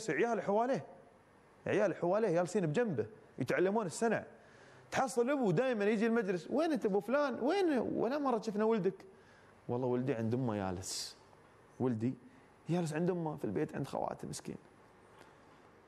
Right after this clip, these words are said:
ما يطلع عند العرب ولا شيء. يتفاجأ فيه باكر يوم يطلع الرجل ما يعرفه. شو السبب؟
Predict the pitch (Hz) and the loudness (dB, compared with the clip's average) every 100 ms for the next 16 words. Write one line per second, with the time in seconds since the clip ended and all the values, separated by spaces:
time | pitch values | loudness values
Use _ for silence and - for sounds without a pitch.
0 | - 120 208 196 202 185 160 165 165 165 | -6 -2 0 0 -2 0 0 2 0 0
1 | 175 160 127 185 - 156 127 208 233 196 | -2 -2 0 0 0 -2 0 0 0 0
2 | 196 160 202 185 160 190 170 139 180 160 | 0 0 0 0 0 0 0 0 2 2
3 | 170 170 233 262 202 247 240 208 208 - | 0 -2 0 2 2 2 2 -2 -4 -14
4 | - - 269 - 233 196 170 | -6 0 0 2 2 4 2